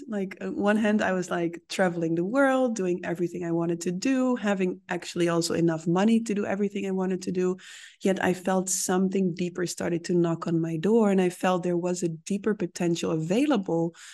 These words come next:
when it was, um, in connection to the amount of money I was making at that point. So these six unnecessary blocks, my intention is that they can help you to become more clear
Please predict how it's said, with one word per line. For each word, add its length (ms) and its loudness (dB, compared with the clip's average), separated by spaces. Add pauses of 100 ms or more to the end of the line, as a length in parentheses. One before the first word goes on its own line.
(160)
when 340 4
it 180 -2
was, 440 0 (160)
um, 540 -2
in 120 0
connection 440 -2
to 80 -2
the 80 0
amount 280 2
of 140 -6
money 420 0 (320)
I 100 -2
was 160 -2
making 440 4
at 120 -4
that 200 -4
point. 460 -4 (340)
So 420 4 (360)
these 600 4
six 640 -2 (300)
unnecessary 720 4
blocks, 560 -4
my 80 -2
intention 580 2
is 180 4
that 200 -2
they 160 0
can 180 -4
help 320 -4
you 80 0
to 140 -4
become 320 -2
more 260 0
clear 640 4